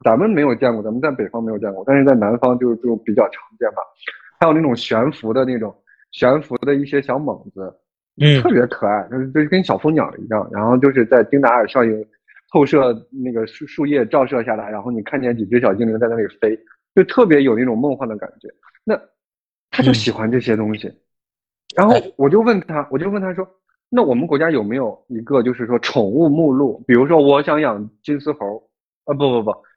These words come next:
Speaker 1: 金丝猴肯定不行啊，
Speaker 2: <laughs> 你想
Speaker 1: 国家保护，<laughs> 国家保护动物。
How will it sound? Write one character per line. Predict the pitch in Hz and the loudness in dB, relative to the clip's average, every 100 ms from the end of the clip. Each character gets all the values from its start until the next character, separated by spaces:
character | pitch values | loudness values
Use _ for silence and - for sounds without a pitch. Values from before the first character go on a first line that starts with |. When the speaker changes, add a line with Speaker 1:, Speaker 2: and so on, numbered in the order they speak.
| - | -4
Speaker 1:
金 | 190 | 0
丝 | 208 | 2
猴 | 156 147 | 2 -2
肯 | 120 | -2
定 | 107 | 0
不 | 202 | 4
行 | 202 | 6
啊， | 185 | 4
Speaker 2:
<laughs> | |
你 | - | 6
想 | |
Speaker 1:
国 | - | 4
家 | 139 | 4
保 | 147 | 4
护， | - 143 - 240 - 214 180 | 4 4 4 0 2 0 0
<laughs> | - - - 349 339 220 | -4 -8 -8 -8 -12 0
国 | 175 | 2
家 | 190 | 2
保 | 220 220 | 0 -8
护 | 151 | -8
动 | 156 | -8
物。 | 127 | -10